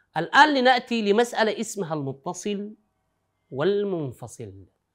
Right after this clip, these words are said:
ماذا نعني بالمتصل والمنفصل؟ كلمة لكي لا في القرآن الكريم وردت برسمين، أحيانًا تأتي متصلة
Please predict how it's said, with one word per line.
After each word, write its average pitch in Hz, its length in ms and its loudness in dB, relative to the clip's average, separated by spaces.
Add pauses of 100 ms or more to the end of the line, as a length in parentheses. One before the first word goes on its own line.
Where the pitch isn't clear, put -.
(300)
ماذا 175 320 -4
نعني 147 280 -4
بالمتصل 113 600 -12
والمنفصل؟ 104 600 -16 (180)
كلمة 226 360 -6
لكي 147 420 -6
لا 110 220 -12 (1040)
في 156 100 -10
القرآن 202 440 -4
الكريم 202 520 -4
وردت 175 440 -4
برسمين، 110 580 -12 (1200)
أحيانًا 254 500 2
تأتي 269 840 -2
متصلة 160 1080 0